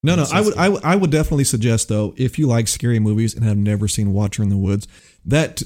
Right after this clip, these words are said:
Speaker 1: legitimately to me gives me the chills. Even just playing the trailer just now and, and thinking about my, my youth.
Speaker 2: <laughs> Randy's
Speaker 1: I mean,
Speaker 2: rolling his eyes over here.
Speaker 1: I,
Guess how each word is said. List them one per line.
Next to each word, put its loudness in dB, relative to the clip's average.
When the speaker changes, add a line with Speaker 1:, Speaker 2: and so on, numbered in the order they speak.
Speaker 1:
legitimately 2
to -4
me 0
gives -2
me 0
the 0
chills. -6
Even 2
just -2
playing 0
the 0
trailer -2
just -2
now 2
and, -4
and 2
thinking -2
about -2
my, 0
my 4
youth. 2
Speaker 2:
<laughs> -20
Randy's -4
Speaker 1:
I 0
mean, 2
Speaker 2:
rolling 0
his 2
eyes -4
over 0
here. -2
Speaker 1:
I, 2